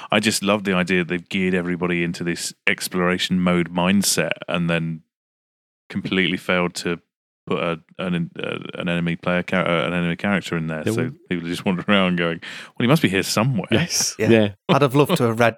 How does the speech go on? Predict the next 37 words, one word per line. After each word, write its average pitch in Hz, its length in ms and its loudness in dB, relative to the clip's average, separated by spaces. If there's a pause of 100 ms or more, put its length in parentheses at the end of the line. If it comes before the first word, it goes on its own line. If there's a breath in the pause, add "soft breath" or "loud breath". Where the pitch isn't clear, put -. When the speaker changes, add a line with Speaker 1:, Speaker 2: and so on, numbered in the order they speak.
Speaker 3:
read 113 200 2
it. - 200 -2
Speaker 2:
<laughs> - 680 0 (960)
It - 200 -4
sounds 117 580 2 (380)
interesting. 123 600 2 (140)
It - 140 -8
sounds 104 200 0
like 95 120 -2
a 95 40 -4
nice 90 220 -2
idea, 85 460 0 (100)
but 107 100 2
it 110 80 6
also 98 260 4
sounds 90 360 0
very 85 440 2 (380)
Hitman - 360 -4 (500)
when 90 160 0
you're 87 220 2
Speaker 3:
Yeah. 87 100 -2
Speaker 2:
looking 104 380 2
for 95 120 0
a 82 60 0
particular 90 460 -2
character. 90 600 0 (440)
Of - 160 -6
course, 95 400 4
we've 92 140 0
had 104 120 2
a 92 40 0 (120)
bit 135 220 4
more 82 240 -4
news 85 420 -4 (120)
about 85 240 -6
Hitman - 460 -8
Two 87 300 0